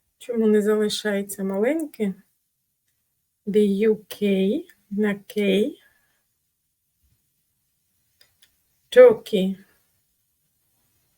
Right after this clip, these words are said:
Наголос на Turkey. Spain. Наголос на А. Spain.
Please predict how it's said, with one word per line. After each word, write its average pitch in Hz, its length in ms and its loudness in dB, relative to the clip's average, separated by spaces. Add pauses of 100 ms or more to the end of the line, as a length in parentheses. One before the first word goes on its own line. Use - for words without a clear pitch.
(220)
Наголос 190 680 -2
на 196 200 -4 (160)
Turkey. 240 580 0 (4000)
Spain. 208 1000 2 (1600)
Наголос 190 600 -4
на 185 320 -4
А. 180 400 -6 (200)
Spain. 196 880 -4